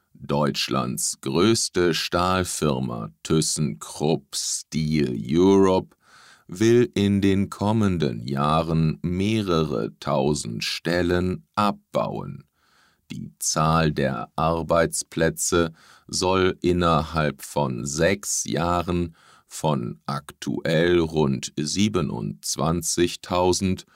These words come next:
auf sechzehntausend schrumpfen, wie das Unternehmen mitteilte. Demnach sollen etwa fünftausend Stellen bis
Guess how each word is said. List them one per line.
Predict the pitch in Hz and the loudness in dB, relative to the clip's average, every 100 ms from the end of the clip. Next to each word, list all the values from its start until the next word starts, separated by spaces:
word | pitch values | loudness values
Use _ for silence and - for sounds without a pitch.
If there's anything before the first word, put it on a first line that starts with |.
| - _ _ | -20 _ _
auf | - 107 113 - - | 0 2 0 -4 -10
sechzehntausend | 98 117 117 - - - 64 53 52 69 69 - - 53 | -2 0 -2 -4 -6 -4 -2 -4 -6 -4 -2 -4 -4 -6
schrumpfen, | - - - 85 82 80 - - - - _ _ | -6 -8 -2 0 0 -2 -6 -10 -12 -16 _ _
wie | - 65 65 | -14 -8 -6
das | - 65 - | -6 -4 -4
Unternehmen | - 65 62 - 67 76 78 80 78 80 87 | -6 -10 -8 -4 0 2 2 4 4 2 0
mitteilte. | 92 90 - - - - - - - - _ _ _ _ _ _ | 0 -2 -8 -10 -8 -6 -8 -12 -16 -20 _ _ _ _ _ _
Demnach | - 69 60 57 55 69 80 85 - - | -6 -2 -2 -2 -2 0 2 0 -4 -12
sollen | - 101 107 98 87 - | -4 0 2 2 0 0
etwa | 80 80 73 65 | -4 -2 -2 -2
fünftausend | 58 - - 101 101 - - 71 73 - 60 - | -4 -8 -4 -2 -4 -6 -4 0 0 -2 -6 -6
Stellen | - 73 82 85 85 80 - _ _ | -4 -2 0 0 -2 -4 -16 _ _
bis | 104 110 - | 0 0 -2